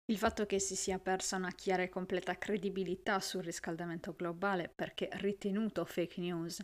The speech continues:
si traduce in un rallentamento della riconversione delle fonti energetiche e l'aumento incontrollato del riscaldamento con conseguenze disastrose. Ritrarre popoli e persone come nemici,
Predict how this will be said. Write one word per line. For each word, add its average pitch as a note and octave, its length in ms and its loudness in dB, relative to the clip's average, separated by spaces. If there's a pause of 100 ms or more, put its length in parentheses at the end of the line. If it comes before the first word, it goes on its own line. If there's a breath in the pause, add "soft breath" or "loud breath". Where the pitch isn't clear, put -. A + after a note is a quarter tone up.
si - 140 -6
traduce G#3+ 460 2
in F#3+ 80 2
un F#3 160 0
rallentamento G3+ 640 0
della F3+ 220 4
riconversione F3+ 800 -2
delle F3 200 0
fonti F3 340 -4
energetiche F3 880 -2
e G#3 100 0
l'aumento G#3 400 4
incontrollato G3 640 4
del F#3+ 140 6
riscaldamento F3+ 1000 0
con F3 280 -2
conseguenze E3+ 580 -2
disastrose. D#3+ 880 -2 (280)
Ritrarre G3+ 520 10
popoli G3 440 6
e F#3+ 60 4
persone G3 480 2
come F3+ 220 0
nemici, F3+ 600 0